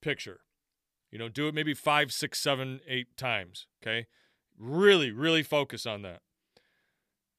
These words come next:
Then what you're going to do is you're gonna draw its mirror image directly across from it. So then you would draw it here over on the other side. So then you're gonna draw it on the opposite way on the other side.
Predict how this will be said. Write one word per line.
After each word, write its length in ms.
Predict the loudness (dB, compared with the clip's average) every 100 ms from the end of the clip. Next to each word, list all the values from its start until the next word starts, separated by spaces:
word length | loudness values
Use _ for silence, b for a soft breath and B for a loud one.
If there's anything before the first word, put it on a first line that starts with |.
| _
Then 360 | -4 2 2 0
what 120 | -2
you're 140 | -2
going 300 | 0 0 -2
to 100 | -6
do 480 | -4 -2 -2 -4 -8 -10
is 100 | -8
you're 100 | -6
gonna 100 | -2
draw 240 | 0 0
its 140 | 0
mirror 360 | -4 -4 -2 -4
image 480 | -6 -8 -12 -16 -18 _ -6
directly 380 | -4 -4 -6
across 420 | -8 -4 -4 -4 -8
from 180 | -14
it. 80 | -16 _ _ _ _ _
So 160 | -18 -10
then 120 | -6
you 80 | -6
would 120 | -4
draw 220 | 0 2
it 100 | 2
here 260 | 0 -4 -4
over 300 | -4 -2 -2
on 100 | -2
the 100 | -4
other 160 | -6 -6
side. 420 | -4 -4 -6 -12 _ _ _ _ -20
So 160 | -14
then 80 | -10
you're 100 | -8
gonna 100 | -8
draw 280 | -4 -4 -4
it 100 | -6 -14
on 160 | -12
the 120 | -10
opposite 460 | -4 -4 -6 -10 -8
way 360 | -4 -4 -4 -8 _ _ _ _ _ _ _ _ _ _ _
on 140 | -10 -6
the 80 |
other 160 | -4 -4
side. 400 | -6 -6 -8 -16